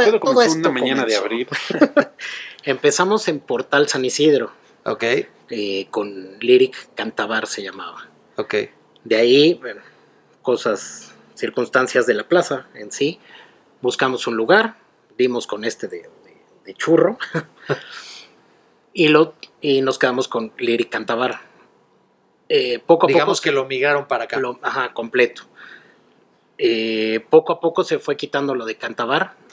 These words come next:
Speaker 2: y se convirtió en Foro Lyric.
Speaker 3: Ok.
Speaker 2: Fue cuando se hizo el, el escenario. Antes el escenario era el que está sobre la barra.
Speaker 3: Ujú.
Speaker 2: Este, se hizo este escenario porque empezaron a, a, eh, muchos grupos, muchas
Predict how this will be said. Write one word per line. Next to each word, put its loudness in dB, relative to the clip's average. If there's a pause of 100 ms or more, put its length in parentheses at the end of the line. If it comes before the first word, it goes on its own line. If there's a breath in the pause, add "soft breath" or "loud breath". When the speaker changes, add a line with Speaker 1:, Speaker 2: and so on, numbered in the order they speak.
(300)
Speaker 2:
y -4
se 0
convirtió 0
en -6
Foro -2
Lyric. 0 (360 soft breath)
Speaker 3:
Ok. -10 (140)
Speaker 2:
Fue -2
cuando -4
se -2
hizo -2
el, -6
el -8
escenario. 0 (180)
Antes -4
el -6
escenario 0
era 2
el -10
que -14
está -10
sobre -10
la -10
barra. -4 (140)
Speaker 3:
Ujú. -6 (800)
Speaker 2:
Este, -6
se 0
hizo 2
este 4
escenario 0 (160)
porque -8
empezaron -4
a, -4
a, -10 (160)
eh, -10
muchos 0
grupos, 4
muchas -4